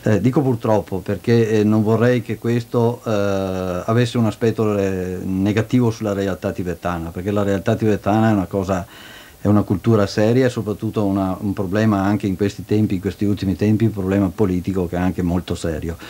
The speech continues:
I tibetani e la cultura tibetana stanno morendo. Quello che sta facendo il Dalai Lama, la grande pubblicità che sta dando al suo paese,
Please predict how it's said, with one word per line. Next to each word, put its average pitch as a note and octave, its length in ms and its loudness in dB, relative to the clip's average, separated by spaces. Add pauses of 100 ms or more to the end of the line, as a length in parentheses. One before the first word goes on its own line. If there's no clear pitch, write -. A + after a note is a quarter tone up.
(340)
I G2+ 220 2
tibetani A#2 680 2
e B2 80 -6
la G#2+ 120 -2
cultura G#2+ 420 -2
tibetana G2 520 -2
stanno F2+ 300 -4
morendo. D#2+ 520 -6 (420)
Quello A2+ 240 4
che A#2 80 0
sta A2 160 0
facendo A2 600 2
il F#2+ 60 -6
Dalai G2 320 0
Lama, A2 320 4
la G2 160 2
grande G2 360 0
pubblicità F#2 760 -2
che F2 280 -4
sta G2+ 280 0
dando G2+ 400 4
al F#2 100 -2
suo G2+ 120 -4
paese, G#2 560 2